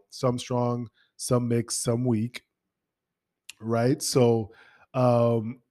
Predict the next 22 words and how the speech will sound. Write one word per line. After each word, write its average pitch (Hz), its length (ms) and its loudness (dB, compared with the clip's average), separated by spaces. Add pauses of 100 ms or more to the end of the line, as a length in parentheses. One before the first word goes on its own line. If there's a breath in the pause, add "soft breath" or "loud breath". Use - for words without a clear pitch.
(260)
there 127 160 2
was 190 180 4
a 294 80 0
slight 233 360 2
uptick 160 380 -2
in 131 80 -4
the 123 80 -2
weekless-, 135 540 -2
weekly 123 840 0
jobless 120 460 0
ca-, 104 240 -6 (100)
claims, 98 320 -10
which 90 140 -14
came 117 160 -6
out 110 140 -6
this - 180 -14
morning. 143 320 -4 (540 loud breath)
So 113 560 0
investors 117 420 -2
are 110 60 -8
looking 127 300 -4
at, 107 200 -6